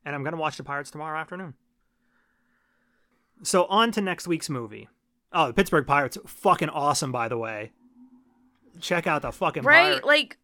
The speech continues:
Speaker 2: what is going on?
Speaker 1: I don't know.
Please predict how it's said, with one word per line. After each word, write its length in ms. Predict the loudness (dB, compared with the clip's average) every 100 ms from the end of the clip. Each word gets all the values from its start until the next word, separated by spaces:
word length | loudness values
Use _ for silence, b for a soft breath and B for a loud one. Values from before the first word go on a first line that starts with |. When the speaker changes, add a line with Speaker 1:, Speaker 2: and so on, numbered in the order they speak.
| _ _
Speaker 2:
what 540 | -14 -2 2 4 2 -2
is 160 | -4
going 300 | -2 0 0
on? 440 | 0 0 0 -2 -8 _ _ _ _ _ _ -4
Speaker 1:
I 100 | 0
don't 140 | 2
know. 240 | 2 0